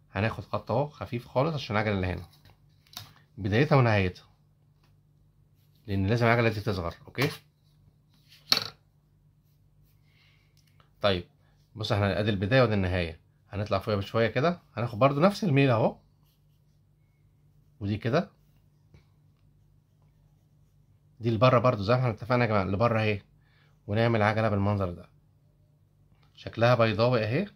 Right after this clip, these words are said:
وادي الارت-، بص الارتفاع ده هنا قد ايه، والارت-، لازم ده يصغر عشان احنا بن-، بنشتغل منظور. فبنرسم الشكل البيضاوي بالمنظر ده. شوف اتعدلت ازاي معانا،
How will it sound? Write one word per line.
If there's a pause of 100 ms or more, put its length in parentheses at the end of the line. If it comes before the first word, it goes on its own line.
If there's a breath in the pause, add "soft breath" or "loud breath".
(440 soft breath)
وادي
الارت-،
بص
الارتفاع
ده
هنا
قد
ايه،
والارت-، (100)
لازم
ده
يصغر
عشان
احنا
بن-،
بنشتغل
منظور. (440 soft breath)
فبنرسم
الشكل
البيضاوي
بالمنظر
ده. (2500)
شوف
اتعدلت
ازاي
معانا،